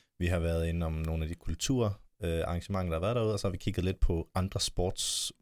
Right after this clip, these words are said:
ja, sportsevents og, øh, grene, der har foregået ude på stadion igennem tiden.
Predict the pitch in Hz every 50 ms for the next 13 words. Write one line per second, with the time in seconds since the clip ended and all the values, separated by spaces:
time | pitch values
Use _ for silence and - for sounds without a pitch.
0 | _ - - - - - - - 85 85 - - 82 82 78 82 - - - -
1 | - - - - 82 80 80 80 78 78 76 76 73 - - - - - _ _
2 | _ _ _ _ - 107 104 - - 78 80 82 90 90 73 - - - 82 85
3 | 87 78 - - 87 87 85 - 80 76 76 80 80 - - - - 87 80 -
4 | 71 76 - 78 76 69 - - 87 80 76 80 85